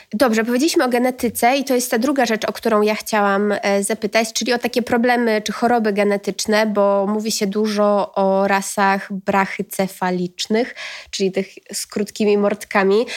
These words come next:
i jakie oni mają, jakie one mają problemy. Natomiast chciałam zapytać o, o takie problemy czy choroby genetyczne terrierów typu bull.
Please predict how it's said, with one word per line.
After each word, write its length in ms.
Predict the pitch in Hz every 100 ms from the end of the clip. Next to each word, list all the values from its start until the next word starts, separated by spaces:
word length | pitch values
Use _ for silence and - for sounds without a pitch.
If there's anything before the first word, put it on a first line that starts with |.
| - -
i 60 |
jakie 260 | 196 208 196
oni 180 | 214 214
mają, 300 | 208 202 170
jakie 240 | 202 208 214
one 160 | 214
mają 260 | 208 202 202
problemy. 500 | 214 202 196 208 247
Natomiast 360 | 233 226 226
chciałam 200 | - 233
zapytać 560 | 226 220 233 226 220 - -
o, 340 | 202 196 196
o 360 | 190 - 190 190
takie 280 | 196 -
problemy 960 | 202 - 196 208 214 202 190 190 190 156
czy 400 | - 196 185 185 180
choroby 320 | 208 208 196
genetyczne 720 | 196 190 190 196 196 - 196 185
terrierów 380 | 196 196 202 -
typu 260 | 196 202
bull. 300 | 185 208 269